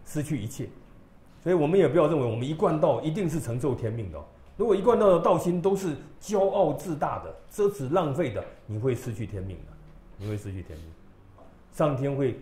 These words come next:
另外遴选啊，另外遴选更好的人才。好，再讲到这个生财之道，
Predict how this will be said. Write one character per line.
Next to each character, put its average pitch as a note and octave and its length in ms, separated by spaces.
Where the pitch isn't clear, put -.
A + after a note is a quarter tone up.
另 D3 180
外 C3 140
遴 G2 240
选 - 160
啊， - 20
另 D3+ 120
外 D3 140
遴 A#2+ 160
选 G2 180
更 C3 160
好 F#2+ 160
的 F2+ 120
人 E2+ 200
才。 - 160
好， D#3+ 380
再 C3+ 120
讲 A2+ 200
到 B2+ 140
这 A#2+ 120
个 G2 340
生 C#3 260
财 G2+ 160
之 G2+ 160
道， G2+ 180